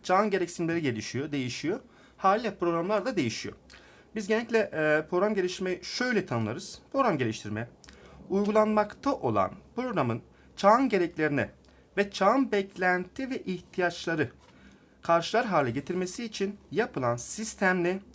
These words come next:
ve koordineli çalışmalar olarak tanımlarız arkadaşlar. Sistemlidir. Yani öyle adamın biri oturup masa başında kafasına göre program yazmaz. Koordinelidir.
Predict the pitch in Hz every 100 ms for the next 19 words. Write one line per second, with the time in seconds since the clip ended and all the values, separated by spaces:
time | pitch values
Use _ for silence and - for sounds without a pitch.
0 | - - - 180 190 190 185 175 170 160
1 | - 226 - 175 160 196 - - 185 180
2 | - - 151 117 92 92 87 - - -
3 | - - - - - - - - - -
4 | 220 220 214 214 - - - _ - -
5 | 196 185 - 190 - 185 202 196 180 -
6 | 190 208 190 - - - - 185 214 190
7 | 160 120 120 - - - - - - -
8 | 185 196 196 196 139 208 165 196 160 113
9 | 98 120 - - - - - - - -
10 | 185 185 196 214 202 -